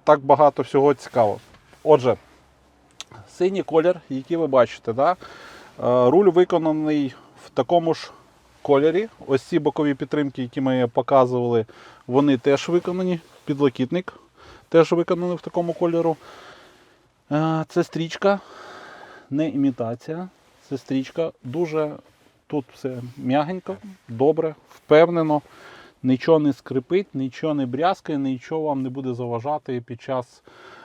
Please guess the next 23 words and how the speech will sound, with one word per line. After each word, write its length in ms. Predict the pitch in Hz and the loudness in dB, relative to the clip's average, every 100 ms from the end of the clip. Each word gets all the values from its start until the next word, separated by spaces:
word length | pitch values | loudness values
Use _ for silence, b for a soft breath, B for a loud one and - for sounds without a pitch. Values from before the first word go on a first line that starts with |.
| B - | B -10
е, 40 | 113 110 110 113 113 - | -6 -4 -4 -6 -8 -8
експлуатації 840 | 123 - - 135 123 143 139 - | -8 -6 0 0 2 0 0 -4
даного 340 | 120 123 117 117 | -2 -2 -4 -8
автомобіля 500 | 113 127 120 127 123 | -8 -6 -4 -4 -4
в 40 | |
дорозі 320 | 120 156 147 143 | -2 -4 -4 -4
і 80 | |
точно 460 | 127 165 180 - 143 | -2 0 -2 -2 -4
не 100 | 131 | -4
буде 240 | 127 127 | -6 -6
напрягати. 520 | 123 120 113 104 92 - _ B B B B B B B B B B B B _ - | -6 -6 -6 -8 -10 -18 _ B B B B B B B B B B B B _ -2
Тут 200 | 185 180 | -2 0
у 80 | |
нас 300 | 170 156 - b b b | 0 -2 -2 b b b
наявна 400 | 147 147 143 139 | -4 -2 -2 -4
підсвітка, 680 | 127 147 208 269 - 240 233 B B B B B 143 | -6 -12 -8 -8 -4 -6 -6 B B B B B -10
в 40 | |
нічний 400 | 143 139 170 156 | -8 -8 -8 -8
час 320 | - 151 - | -4 -6 -6
вона 220 | 147 143 | -6 -6
світиться 480 | 131 180 226 208 - | -6 -8 -10 -10 -10
дуже 240 | 165 165 160 | -10 -6 -2
гарненько. 680 | 160 156 160 156 - 151 | -2 -4 -8 -8 -10 -14